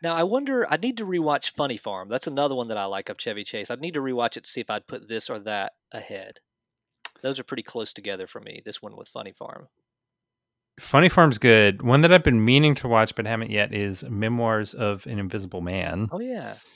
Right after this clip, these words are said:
Speaker 2: Uh, and then in terms of Goldie Hawn, so I haven't actually seen a ton of her movies, uh, but I, I'm torn about whether I wanna put this above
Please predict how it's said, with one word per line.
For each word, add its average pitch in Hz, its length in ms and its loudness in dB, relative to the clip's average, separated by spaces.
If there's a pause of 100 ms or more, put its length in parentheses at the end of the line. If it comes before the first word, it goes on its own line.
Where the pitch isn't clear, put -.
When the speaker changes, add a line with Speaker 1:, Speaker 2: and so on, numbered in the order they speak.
(1000)
Speaker 2:
Uh, 147 40 -4
and 123 440 6
then 131 140 8
in 131 140 4
terms 180 320 0
of 117 240 -2
Goldie 151 380 4
Hawn, 101 580 4 (480)
so 156 260 10
I 131 140 10
haven't 165 500 6
actually 131 600 4
seen 120 600 2
a 107 220 -4
ton - 480 4
of 185 120 6
her 117 140 2
movies, 90 640 -2 (320)
uh, 101 260 0 (120)
but 110 260 6 (800)
I, 123 680 6 (1600)
I'm 139 140 10
torn 160 300 8
about 196 200 10
whether 127 240 10
I 120 40 10
wanna 117 140 8
put 117 140 0
this 120 140 -2
above 98 680 2